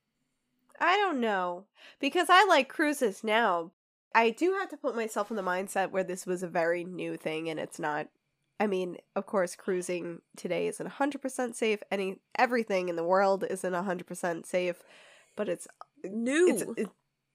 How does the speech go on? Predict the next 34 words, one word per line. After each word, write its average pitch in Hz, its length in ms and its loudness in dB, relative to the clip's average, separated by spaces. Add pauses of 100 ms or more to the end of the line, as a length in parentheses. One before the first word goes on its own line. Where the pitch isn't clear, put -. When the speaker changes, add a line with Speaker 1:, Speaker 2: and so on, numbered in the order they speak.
(300)
Speaker 1:
a 262 100 8
lot 262 240 8
better 208 240 4
today. 180 260 -8
Speaker 2:
But 254 120 -2
it's 269 200 -2
all, 277 360 4
it 262 140 2
was 262 200 -2
all 262 280 4
new. 247 680 2 (340)
Speaker 1:
But 226 180 6
if 240 160 4
it 294 120 2
was 202 180 4
new, 269 920 4 (440)
if 233 120 2
it 208 80 4
was 196 160 0 (100)
all 294 320 6
new, 214 520 2
probably 175 1160 -2
not. - 680 -10 (640)
And 226 180 6
then 226 140 8
after 220 520 8
hearing 214 560 2
the 190 80 0
tragedy, 196 680 0
I 190 80 6
would 190 100 2
be 190 80 0
like, 170 180 -2
"No, 170 280 -4